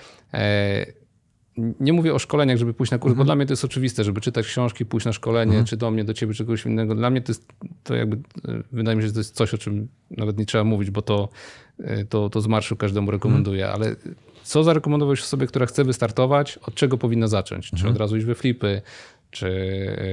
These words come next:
Speaker 1: e, rzucić się na deweloperkę, czy zacząć od pośrednictwa? Jaka jest twoja rekomendacja na
Speaker 2: Mhm.
Speaker 1: start?
Speaker 2: Ja bym nie zaczynał od pośrednictwa, znaczy to jest droga, ale dłuższa, tak? I jakbym dzisiaj miał powiedzieć synowi, czy pójść w pośrednika, czy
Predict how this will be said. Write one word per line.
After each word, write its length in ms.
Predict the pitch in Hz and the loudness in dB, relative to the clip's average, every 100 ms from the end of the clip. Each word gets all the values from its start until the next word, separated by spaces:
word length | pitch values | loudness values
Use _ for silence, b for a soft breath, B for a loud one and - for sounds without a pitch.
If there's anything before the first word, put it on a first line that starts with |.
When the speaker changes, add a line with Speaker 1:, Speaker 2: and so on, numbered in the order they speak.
| 98 | -4
Speaker 1:
e, 40 | |
rzucić 300 | 101 110 110 | -4 -6 -4
się 60 | 107 | -2
na 100 | 101 | 0
deweloperkę, 580 | 101 110 120 123 - 98 | 0 0 2 2 0 -4
czy 120 | 101 | -4
zacząć 300 | 95 107 104 | -4 -4 -4
od 100 | 104 | -4
pośrednictwa? 720 | - - 110 139 139 113 107 | -4 -2 -2 0 0 0 2
Jaka 200 | 135 - | 2 -2
jest 120 | 135 | -2
twoja 180 | - 101 | -2 -2
rekomendacja 520 | 98 98 95 101 98 | -2 -6 -4 -2 2
na 60 | 110 | 2
Speaker 2:
Mhm. 120 | 123 | 2
Speaker 1:
start? 260 | 95 - B B B | -2 -10 B B B
Speaker 2:
Ja 220 | 98 120 | 6 6
bym 160 | 165 147 | 8 8
nie 200 | 135 120 | 8 6
zaczynał 320 | 113 - 120 | 2 2 2
od 60 | |
pośrednictwa, 680 | - 113 101 110 - - 151 | 2 0 0 0 0 2 4
znaczy 180 | 143 101 | 4 4
to 80 | 143 | 6
jest 160 | 131 | 6
droga, 260 | 104 117 120 | 6 6 6
ale 120 | 117 | 6
dłuższa, 560 | 117 117 98 - 120 151 - - - - - | 6 4 4 2 2 0 -4 -14 -20 -14 -4
tak? 180 | 107 165 - | -2 -2 -2
I 300 | - 107 107 | 2 4 4
jakbym 320 | 101 104 110 | 2 2 0
dzisiaj 200 | 104 113 | 2 2
miał 120 | 104 | 2
powiedzieć 240 | 98 101 92 | 2 -2 0
synowi, 360 | 104 101 101 | 2 2 2
czy 180 | 95 104 | 0 -2
pójść 300 | - 110 101 | 0 0 0
w 20 | |
pośrednika, 580 | - 85 92 98 127 107 | -2 -4 0 2 2 0
czy 200 | - 92 | 0 -2